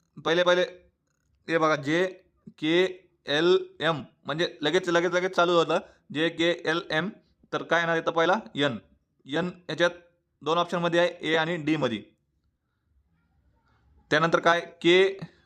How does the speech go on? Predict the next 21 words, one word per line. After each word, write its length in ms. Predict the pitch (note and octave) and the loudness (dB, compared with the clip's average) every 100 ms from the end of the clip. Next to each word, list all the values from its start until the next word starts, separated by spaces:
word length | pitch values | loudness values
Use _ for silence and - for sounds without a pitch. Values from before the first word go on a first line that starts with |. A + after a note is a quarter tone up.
| - | -6
आता 260 | C3 D#3 - | -2 0 -2
सेकंड 300 | - E3+ F3 | -2 0 0
प्लेस 140 | F3 | 0
चेंज 200 | F3 F#3 | 2 2
करा, 140 | E3+ E3+ | 2 0
चेक 400 | - - E3+ E3+ | -2 -4 -2 2
करा, 140 | E3+ | 0
के 600 | E3+ - E3+ F#3+ F#3+ - _ _ _ _ _ _ | 0 0 2 2 -2 -12 _ _ _ _ _ _
एल 340 | - D3+ F3 G3 - - _ _ _ _ _ | -2 4 4 4 -2 -18 _ _ _ _ _
एम 340 | C3 E3 F3+ G3+ - _ _ _ _ | -2 0 0 -4 -8 _ _ _ _
एन. 300 | C3+ D#3 F#3 G3+ - _ _ - | -2 0 0 -4 -12 _ _ -10
आता 180 | - D#3+ | -2 0
काय 80 | |
येणार? 200 | E3+ F#3+ A3+ - _ _ | 2 2 0 -8 _ _
ओ. 280 | D3 D#3 C3+ - - _ _ _ _ _ _ _ _ _ _ _ - | -4 0 0 -2 -14 _ _ _ _ _ _ _ _ _ _ _ -4
तर 60 | C3+ C#3+ | -2 0
एकाच 220 | D3+ F3+ | 2 2
ऑप्शनमध्ये 440 | F3 G3 F3+ F3 | 2 0 2 4
आहे 80 | F3+ | 4
ऑप्शन 200 | D#3 F3 | 2 0
क्रमांक 280 | E3 F3+ | 0 0